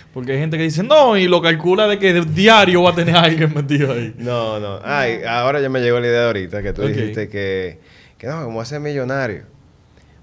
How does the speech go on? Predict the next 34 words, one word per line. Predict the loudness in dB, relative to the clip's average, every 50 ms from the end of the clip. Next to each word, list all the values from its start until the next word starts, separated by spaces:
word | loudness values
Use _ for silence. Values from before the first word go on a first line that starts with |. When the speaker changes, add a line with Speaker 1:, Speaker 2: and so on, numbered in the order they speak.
| _ _
Speaker 2:
Pero | -14 -12 -8 -8 -8 -8 -8
es | -10 -14
que | -10 -10 -10
eso | -10 -8 -10 -10 -10
depende | -10 -12 -12 -10 -10 -10 -8 -8 -10 -12 -16 -18 -20 -20 -20 _ _ -20
mucho. | -14 -12 -10 -10 -10 -12 -14 -20 -20 -20 _ _ _ _ _ _ _ _ _ _ _ _ _ _ _ _
Hace, | -14 -14 -12 -10 -10 -10
en, | -8 -8 -8
en | -10 -8
pandemia, | -8 -8 -8 -6 -4 -4 -4 -4 -4 -6 -10 -10
por | -10 -12 -10
ejemplo, | -10 -10 -10 -12 -12 -14 -16 -16 -18 -18 -20 _ _ _ _ _ _ _ _ _ _ _ _
a | -16
mí | -14 -10 -10 -10 -10
se | -10 -10
me | -10
ocurrió, | -10 -10 -10 -10 -8 -8 -8 -8 -8 -10
dije, | -10 -12 -14
"Wow, | -14 -16 -16 -16 -16 -18 -20 -20 _ _ _ _ _ _ -20 _ -20 _ -20 -20 -20 -20 -20 -20 -20 -20 _ _ _ _
en | -20 -20
Jara-, | -18 -16 -16 -16 -14
una | -14 -14 -12 -12
villita | -12 -12 -12 -12 -12 -12 -12
en | -12
Jarabacoa | -10 -10 -10 -10 -10 -12 -10 -10 -10 -10 -10
de | -10 -10
una | -10 -10 -10
habitación, | -10 -10 -12 -14 -16 -16 -14 -14 -14 -14 -16 -18 -20 -20 _ _ _ _ _ _ _ _ _ _ _ _ _ _ _ _ _ _ -20
eso | -20 -16 -16 -16
va | -16
a | -16
ser | -18 -18
un | -20 -20
palo". | -20 -20 -20 -20 -20